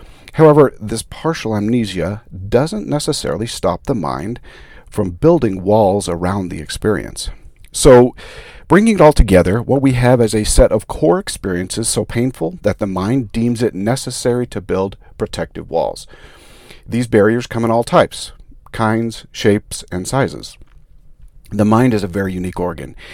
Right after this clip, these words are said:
It needs the barriers to work, and so it builds and tests these defensive barriers, and then rebuilds and fortifies the one that bring needed protection. Now, these particular walls are not the real core issue.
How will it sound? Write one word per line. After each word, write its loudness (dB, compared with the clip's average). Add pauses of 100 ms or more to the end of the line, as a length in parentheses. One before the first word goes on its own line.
(200)
It 0
needs 0
the 2
barriers -2
to -12
work, -8 (280)
and -4
so -2
it -6
builds 0
and -6
tests -6
these -8
defensive -8
barriers, -4 (400)
and 0
then 4
rebuilds 0
and -10
fortifies 0
the -4
one -6
that -10
bring -6 (280)
needed -6
protection. -6 (640)
Now, 4 (100)
these -2
particular -6
walls 4
are -2
not -2
the -4
real -4
core -4
issue. -8